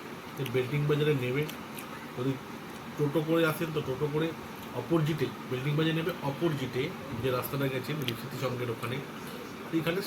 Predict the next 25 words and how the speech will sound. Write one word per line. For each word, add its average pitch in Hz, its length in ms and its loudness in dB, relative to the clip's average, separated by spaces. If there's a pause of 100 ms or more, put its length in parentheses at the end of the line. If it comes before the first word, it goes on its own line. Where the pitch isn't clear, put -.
(140)
সামনেই 147 360 6
বাঁ 120 140 2
সাইডে 120 240 0
দোকান 110 260 -4 (680)
সৌমিত্র 147 380 2
হেসেল। - 280 -4 (1120)
তো 123 200 0 (680)
আপনারা 123 240 -2
চাইলে 139 200 6
আসতে 143 220 4
পারেন। 175 160 6 (720)
আমাদের 139 220 4
মোটামুটি 151 600 0 (440)
যা 143 120 2
আমরা 143 200 4
যদি 143 260 4
কোনোদিনও, 143 380 4
আহ, 117 680 -6
ফাস্টফুড 127 340 -2 (600)
বা 127 260 0 (400)
কোনোদিনও 143 380 6
যদি 135 320 2 (400)
বাইরের 143 280 6
খাবার 143 300 4
খেতে 131 140 -2